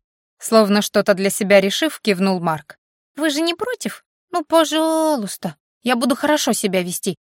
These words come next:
и в садик буду любить ходить. Но можно мне братика и сестричку?" "Эм, видишь ли, сынок", начал Гарпий, "ведь если дети родятся, они будут совсем маленькие,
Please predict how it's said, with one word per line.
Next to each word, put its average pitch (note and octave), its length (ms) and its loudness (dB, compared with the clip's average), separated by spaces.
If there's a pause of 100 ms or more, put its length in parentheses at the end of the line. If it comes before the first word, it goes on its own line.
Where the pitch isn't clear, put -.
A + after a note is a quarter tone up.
(120)
и A3 120 -2
в - 80 -4
садик B3+ 480 2
буду G#3+ 280 2
любить F#3 340 0
ходить. E3 440 -8 (240)
Но D4+ 200 0
можно E4 420 4
мне G3+ 220 2
братика G3+ 580 2
и G3 80 2
сестричку?" G3+ 1300 -4 (520)
"Эм, G3 580 2 (400)
видишь A3+ 440 0
ли, F#3 100 0
сынок", A3+ 520 2 (440)
начал G3+ 400 2
Гарпий, F3+ 480 -2 (360)
"ведь A3 240 0
если A3+ 360 2
дети B3+ 260 0
родятся, G#3+ 680 4 (220)
они G3 220 4
будут A3 280 2
совсем A3+ 360 2
маленькие, G#3 640 2